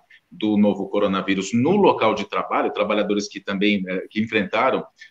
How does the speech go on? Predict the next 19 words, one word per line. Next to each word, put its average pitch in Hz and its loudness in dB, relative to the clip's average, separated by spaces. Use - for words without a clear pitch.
ali, 98 0
é, 92 -4
na 98 -4
pele, 113 0
né, 117 -2
assim, 101 -4
com, 98 -4
com 101 -8
mais 107 0
intensidade 104 -2
as, 90 -2
a, 92 -6
a, 90 -4
o - -14
problema 110 -2
da 101 -2
contaminação - -8
do 92 -6
coronavírus, 95 -2